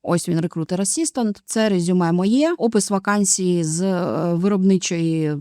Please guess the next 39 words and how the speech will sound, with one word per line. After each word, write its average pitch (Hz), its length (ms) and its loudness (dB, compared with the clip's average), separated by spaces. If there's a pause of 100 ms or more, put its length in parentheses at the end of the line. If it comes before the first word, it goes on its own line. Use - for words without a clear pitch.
(160)
сфери. 262 680 0 (120)
Теж 185 240 2
рекрутер, 220 440 0
але 214 220 2
з 185 60 0
ви-, 196 120 2
виробничої 190 640 2
сфери. 330 360 0 (120)
А 170 120 -6
що 185 200 -4
пропонують? 277 760 0
Практичний 175 580 -6
доступ, 240 720 -4
так, 165 300 -8
що 170 260 -8
там, 160 400 -4 (100)
обов'язки 247 680 -2
основні, 220 520 -2
тра-та-та. 165 600 -6 (120)
І 190 120 0
я 254 140 4
прошу 285 380 -2
в 339 80 -6
тому, 269 320 2
що 226 260 -2
проаналізуй 247 560 2
резюме, 330 340 2
надай 254 240 4
повноцінний 240 500 2
фідбек 302 360 -2
на 302 80 2
цей 285 200 -2
опис 254 260 -4
вакансії 240 440 -2
та 285 140 -2
резюме 240 360 2
кандидатки 196 540 -2
до 156 120 0
нього. 135 400 0